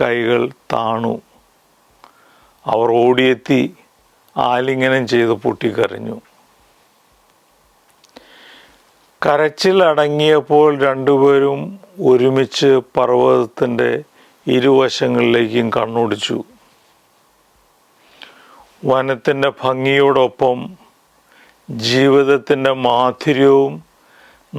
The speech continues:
നഷ്ടപ്പെടുത്തിയ സമയത്തിൻ്റെ വിഷബീജങ്ങൾ, സംശയത്തിൻ്റെ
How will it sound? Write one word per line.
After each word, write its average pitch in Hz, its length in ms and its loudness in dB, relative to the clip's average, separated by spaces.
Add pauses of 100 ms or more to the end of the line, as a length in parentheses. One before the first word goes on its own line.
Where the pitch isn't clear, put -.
നഷ്ടപ്പെടുത്തിയ 131 880 0 (300)
സമയത്തിൻ്റെ 127 880 -2 (1000)
വിഷബീജങ്ങൾ, 131 960 0 (1000)
സംശയത്തിൻ്റെ 139 840 0